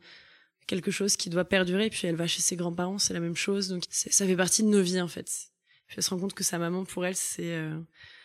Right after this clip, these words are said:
je suis satisfaite quand je peux travailler, elle le sait, et elle sait qu'il faut qu'on,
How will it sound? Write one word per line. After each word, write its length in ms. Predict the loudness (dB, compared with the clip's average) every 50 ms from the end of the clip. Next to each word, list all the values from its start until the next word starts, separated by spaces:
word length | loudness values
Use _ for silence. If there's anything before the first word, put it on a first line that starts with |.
| -20 -20 -20 -20 _ -20
je 100 | -16 -8
suis 220 | -6 -6 -2 0 2
satisfaite 640 | 2 2 2 0 0 -2 0 0 0 0 -2 -2 -2
quand 120 | -2 -2
je 120 | -2 -2 -2
peux 160 | -2 -2 -2
travailler, 440 | 0 0 2 2 2 4 4 2 2
elle 160 | 2 0 0
le 80 | 0
sait, 280 | 0 0 2 2 2 2
et 140 | 2 0 0
elle 160 | -2 -2 -4
sait 140 | -6 -6 -6
qu'il 160 | -6 -8 -6
faut 140 | -8 -10 -10
qu'on, 460 | -8 -8 -8 -8 -6 -6 -8 -8